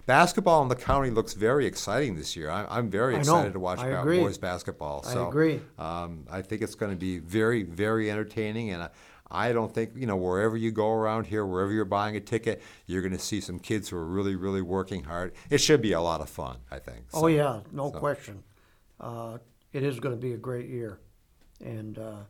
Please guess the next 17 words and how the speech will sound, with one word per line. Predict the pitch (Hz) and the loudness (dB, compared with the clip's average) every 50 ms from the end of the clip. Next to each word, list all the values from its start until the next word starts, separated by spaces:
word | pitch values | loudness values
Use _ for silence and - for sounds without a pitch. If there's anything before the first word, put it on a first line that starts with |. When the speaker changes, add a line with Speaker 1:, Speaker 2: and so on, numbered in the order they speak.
| - - _ _ _ _ _ _ _ _ _ _ - | -20 -20 _ _ _ _ _ _ _ _ _ _ -14
Speaker 2:
I | 139 | -8
think | 143 - 156 151 151 | -4 -4 -4 -2 -2
the | 170 | -4
same | 147 - - 143 160 208 269 - - - - - - - | -6 -2 0 0 0 0 0 -4 -6 -10 -14 -18 -12 -8
on | 127 131 | -6 -6
the | 135 131 | -6 -4
girls' | 113 127 131 160 - - - | -4 -4 -4 -4 -4 -6 -8
side. | - 107 92 110 113 - - _ _ _ _ _ _ _ _ _ _ _ _ _ _ _ _ _ - | -10 -10 -10 -12 -18 -20 -20 _ _ _ _ _ _ _ _ _ _ _ _ _ _ _ _ _ -12
You | - 117 | -10 -6
know, | 120 127 135 143 - 156 - - - _ _ _ - - | -6 -4 -6 -6 -8 -14 -20 -20 -20 _ _ _ -14 -8
Adam | - 135 135 143 147 143 | -4 -2 -2 0 0 -2
O'Coin | 139 143 - 143 147 165 190 196 | -2 -4 -2 0 2 2 2 2
and | 185 160 | 2 2
I | 160 165 180 202 214 | 2 2 2 2 0
were | 202 175 147 135 135 135 135 131 135 | 0 0 0 0 0 0 0 0 -2
in, | 147 165 151 143 135 131 131 | -2 -2 -2 -2 0 0 -2
uh, | 131 131 123 120 117 110 | -2 -2 -2 -4 -6 -8